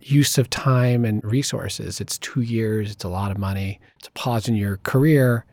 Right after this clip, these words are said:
And I wonder if you can reflect on that question about how are the management skills that you're learning at business schools helping you navigate these spaces that you're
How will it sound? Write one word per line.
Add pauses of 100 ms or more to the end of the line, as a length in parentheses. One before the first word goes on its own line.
(300)
And
I
wonder
if
you
can
reflect
on
that
question
about (100)
how
are
the
management
skills
that
you're
learning
at
business
schools (140)
helping
you (240)
navigate (160)
these
spaces
that
you're